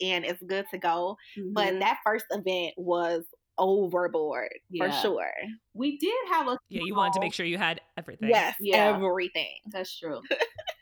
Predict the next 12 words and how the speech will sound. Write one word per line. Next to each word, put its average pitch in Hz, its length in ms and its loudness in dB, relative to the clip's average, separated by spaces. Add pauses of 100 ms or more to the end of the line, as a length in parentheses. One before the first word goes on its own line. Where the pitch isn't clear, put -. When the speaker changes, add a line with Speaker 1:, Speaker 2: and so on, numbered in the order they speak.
(140)
Speaker 2:
We 240 200 -2
did 247 220 2
have 269 180 2
a 233 100 0
small 190 720 2 (120)
launch 175 400 -2
event 165 540 -6 (180)
in, 156 720 -4
um, 151 520 -6
Tony's 185 360 -2
backyard. 165 800 -2
Speaker 1:
Yeah. 180 260 -4